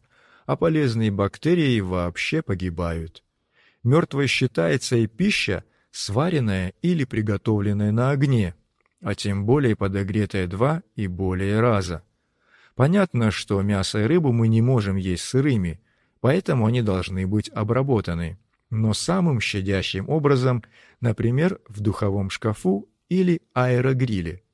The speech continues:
Дважды нагретое блюдо теряет последние витамины и питательные вещества, которые в нем еще были. Никогда не готовьте еду на несколько дней вперед с последующим подогреванием.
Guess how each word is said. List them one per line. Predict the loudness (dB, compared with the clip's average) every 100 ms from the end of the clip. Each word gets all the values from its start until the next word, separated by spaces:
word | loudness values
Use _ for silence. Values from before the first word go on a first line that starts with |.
| _ _ _ _ _ _
Дважды | -2 2 2 2 -2 0
нагретое | 2 2 2 2 2 -2 -2
блюдо | 0 2 2
теряет | 0 0 2 2 0
последние | -6 -2 -2 -2 -2 -2
витамины | -2 0 0 0 -2
и | -4
питательные | -4 -4 -2 -2 -2 0 0
вещества, | 0 -2 -4 -4 0 0 0 -4 _ _
которые | -4 0 2 2 0
в | 0
нем | 0 0
еще | 0 -2 -2 -2 0
были. | 2 0 -2 -10 _ _ _ _ _ -2
Никогда | 0 2 2 2 4 4
не | 2 2
готовьте | -2 0 -2 -2 -4
еду | -4 -2 0
на | 0 0
несколько | 0 -2 -6 -6 -4
дней | 0 0
вперед | -2 -2 2 4 2 -2 -20 -20
с | -16
последующим | -8 -6 -4 -2 -2 2 0 0 -2 -4
подогреванием. | -2 -2 0 0 2 0 0 -4 -8